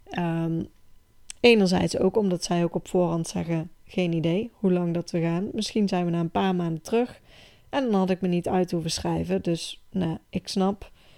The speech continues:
dat je dat niet doet. En dan heb je in die zin minder eraan aan het hoofdstuk over uitschrijven.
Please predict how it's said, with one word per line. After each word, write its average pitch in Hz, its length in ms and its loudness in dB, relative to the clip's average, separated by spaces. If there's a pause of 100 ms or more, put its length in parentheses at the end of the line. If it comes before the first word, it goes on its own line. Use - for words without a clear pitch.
(320)
dat 202 280 2
je 208 60 0
dat 180 160 2
niet 175 200 0
doet. 180 340 -2 (1080)
En 214 120 0
dan 196 140 2
heb 185 180 0
je 175 420 0 (500)
in 190 180 0
die 202 160 4
zin 175 320 0 (1000)
minder 190 800 0 (360)
eraan 170 540 -2
aan 170 220 -2
het 165 120 -4
hoofdstuk 175 560 0
over 165 180 0
uitschrijven. 196 760 0